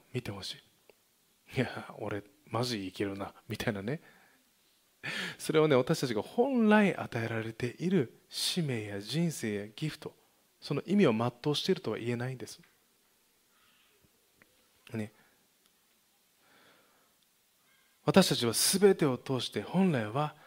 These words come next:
その通してイエス・キリストを指し示すべきなんです。だから、「あなたって素晴らしいですね」って指がこうやって来た時に、「はい、そうなんです」ってね。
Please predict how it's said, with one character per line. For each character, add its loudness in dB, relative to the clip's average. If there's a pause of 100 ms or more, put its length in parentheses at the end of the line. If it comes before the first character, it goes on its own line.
(160)
そ -4
の 4
通 -2
し -4
て -6
イ 4
エ 8
ス・ -2
キ -6
リ -4
ス -12
ト -4
を -8 (200)
指 -6
し 0
示 -2
す -10
べ -2
き -8
な -12
ん -20
で -18
す。 -16 (1600)
だ 2
か 0
ら、 -4 (260)
「あ 2
な 6
た 0
っ 2
て 0
素 -4
晴 6
ら 6
し 0
い -2
で -2
す -6
ね」 6
っ 6 (280)
て -20 (600)
指 6
が 8
こ 0
う 6
や 6
っ -4
て 0
来 -4
た 4
時 -6
に、 -20 (640)
「は 6
い、 6
そ 4
う 2
な -2
ん -12
で 8
す」 -2 (440)
っ -8
て 8
ね。 12